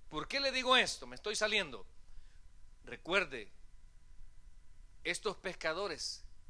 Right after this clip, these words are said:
eran de profesión, no aficionados. Si hay un deporte que a mí me encanta, es el pescar con caña.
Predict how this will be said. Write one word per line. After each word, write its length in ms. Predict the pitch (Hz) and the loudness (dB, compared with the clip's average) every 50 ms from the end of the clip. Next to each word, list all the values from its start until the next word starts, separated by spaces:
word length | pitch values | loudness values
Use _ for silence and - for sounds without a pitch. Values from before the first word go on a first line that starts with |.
| - - - | -14 -10 -8
eran 320 | 139 135 135 139 139 139 | -4 -2 0 -2 0 -2
de 120 | 131 135 | -4 -6
profesión, 840 | - - - 135 127 117 - 127 120 - - 165 180 175 160 - - - - - - - | -6 -6 -6 -6 -6 -4 -4 0 2 4 6 6 4 2 2 -2 -8 -12 -14 -16 -14 -8
no 140 | 120 123 120 | -2 0 0
aficionados. 1000 | 113 - 135 120 - - 113 104 98 104 123 156 151 - - - - - - - - - - - - - - - - - - - - - - - - - - - - - - - - - | 0 0 0 0 0 0 -2 -4 0 2 2 2 2 0 -4 -6 -8 -8 -10 -10 -12 -14 -14 -14 -14 -14 -14 -14 -14 -14 -14 -14 -14 -16 -16 -16 -16 -16 -12 -10 -10 -10 -8 -8 -8 -2
Si 160 | - - 190 | 2 6 6
hay 260 | 208 233 240 - - - - - - | 6 6 6 2 -4 -12 -12 -8 -6
un 320 | 233 247 240 233 226 196 | -4 -4 -4 -4 -6 -6
deporte 480 | 175 175 - - 185 165 143 - - 120 | -6 -6 -2 0 2 2 2 0 -4 -8
que 120 | - 131 | -8 -6
a 20 | 131 | -6
mí 100 | 156 190 | -6 -6
me 120 | 196 185 | -6 -6
encanta, 520 | 180 170 - - 226 240 240 226 - - 147 - | -6 -6 -4 -2 0 0 -2 -2 -6 -6 -6 -6
es 200 | 156 160 - - - | -6 -6 -8 -8 -8
el 140 | 147 139 127 | -10 -10 -10
pescar 540 | - - 123 - - - 151 151 147 147 - - - - | -10 -10 -8 -8 -4 -2 -2 -2 -2 -4 -8 -12 -14 -12
con 180 | - - 135 139 | -10 -8 -8 -2
caña. 360 | - - 151 143 139 117 - | 4 6 6 6 6 2 -4